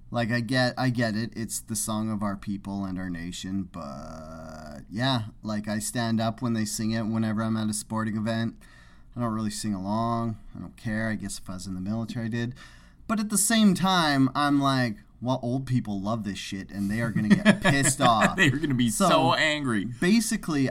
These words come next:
Speaker 1: I would not giggle if I was singing the national anthem. But then again, if somebody was like, "Do you wanna sing the national anthem at the All-Star game?" I'd be like, "How much do I get paid?" And they'd be like,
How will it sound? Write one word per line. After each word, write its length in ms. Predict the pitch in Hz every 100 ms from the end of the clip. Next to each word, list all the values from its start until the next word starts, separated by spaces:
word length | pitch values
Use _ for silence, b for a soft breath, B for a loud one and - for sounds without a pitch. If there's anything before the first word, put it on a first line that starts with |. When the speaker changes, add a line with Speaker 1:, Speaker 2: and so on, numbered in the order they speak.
| -
Speaker 1:
I 260 | 135 156 147
would 600 | 135 127 123 120 104 - - - - - - - - - - - -
not 720 | 101 107 110 104 117 - - - - -
giggle 460 | 123 113 110 107
if 160 | 104 -
I 160 | 92 151
was 160 | 131
singing 300 | - 107 104
the 120 | 98 98
national 500 | 98 95 - 101 92
anthem. 540 | 92 95 107 107 113
But 160 | 110 135
then 160 | 143 139
again, 440 | 131 135 127 120 B B 135
if 100 | 127
somebody 300 | 139 127 131
was 120 | 120
like, 180 | 127 104
"Do 80 | 120
you 40 |
wanna 140 | 110
sing 220 | 110 123 117
the 80 | 110
national 440 | 107 107 117 107
anthem 340 | 104 110 123
at 100 | 117 -
the 100 | 98
All-Star 400 | 98 104 127 123
game?" 280 | 135 143 143
I'd 140 | 110
be 80 | 107
like, 260 | 107 98 -
"How 180 | 127
much 220 | 131 131 -
do 120 | 127
I 60 |
get 200 | 113 113
paid?" 200 | - 135 123
And 60 |
they'd 80 | 113
be 60 | 107
like, 140 | 110